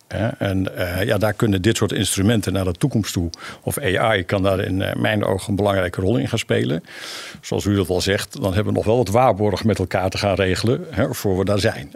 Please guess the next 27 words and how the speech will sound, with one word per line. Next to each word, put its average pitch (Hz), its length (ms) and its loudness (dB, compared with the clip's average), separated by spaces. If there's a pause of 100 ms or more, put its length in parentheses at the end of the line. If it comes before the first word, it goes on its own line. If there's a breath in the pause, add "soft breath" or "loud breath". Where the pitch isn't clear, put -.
En, 87 440 -4
ehm, 87 800 -2
maar, 107 200 2
maar 95 180 0
meteen 101 300 2
maar 98 100 4
even 104 240 0
eentje 101 240 0
in 117 100 4
te 107 80 0
gooien. 107 400 2
Ik 95 100 -2
denk 98 140 -2
dat 90 180 0
chat 101 200 2
G - 180 -2
P - 140 -14
T - 80 0 (640 loud breath)
als - 180 0
zodanig 98 460 2
daar 92 180 0
niet 95 160 0
voor 98 180 -2
geschikt - 340 -2
voor 117 200 2
gaat 107 200 -2
zijn. 113 320 0